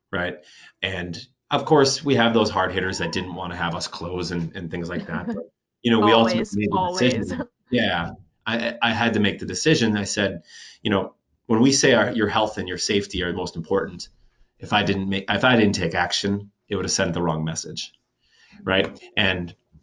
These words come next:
Speaker 1: um, that is taking the health and safety, and not only that, the community's safety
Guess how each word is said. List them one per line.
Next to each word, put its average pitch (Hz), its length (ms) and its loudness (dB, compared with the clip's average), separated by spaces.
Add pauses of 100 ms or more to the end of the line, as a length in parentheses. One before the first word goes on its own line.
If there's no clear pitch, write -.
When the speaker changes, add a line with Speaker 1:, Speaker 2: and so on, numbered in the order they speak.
Speaker 1:
um, 87 420 -4 (100)
that 110 180 2
is 104 100 0
taking 98 280 -2
the 90 100 -4
health 87 200 -2
and 82 100 -4
safety, 90 320 -4
and 123 80 2
not 147 140 6
only 98 160 4
that, 92 200 0
the 107 80 -6
community's 98 840 4
safety 87 580 -4